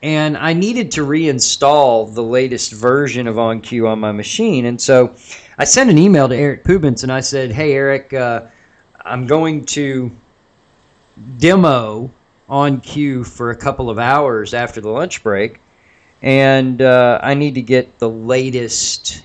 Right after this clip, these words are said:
install. So if there's any bug fixes or anything like that, I need those. And is there anything you need me to talk about?" And he replied and said, "Here's the link, and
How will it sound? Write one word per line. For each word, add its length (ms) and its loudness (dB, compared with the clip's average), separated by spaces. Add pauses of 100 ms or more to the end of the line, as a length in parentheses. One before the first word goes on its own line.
install. 720 -4
So 200 -6
if 80 -4
there's 180 0
any 140 6
bug 340 4
fixes 640 -2
or 40 -2
anything 300 -2
like 220 -4
that, 180 -4
I 80 -6
need 240 -10
those. 360 -4 (480)
And 100 2
is 100 4
there 120 4
anything 280 2
you 80 0
need 140 0
me 80 -2
to 80 -4
talk 320 4
about?" 500 -2
And 300 -4
he 180 -8
replied 580 4
and 200 -12
said, 180 -4
"Here's 320 -6
the 120 -10
link, 480 0
and 260 -2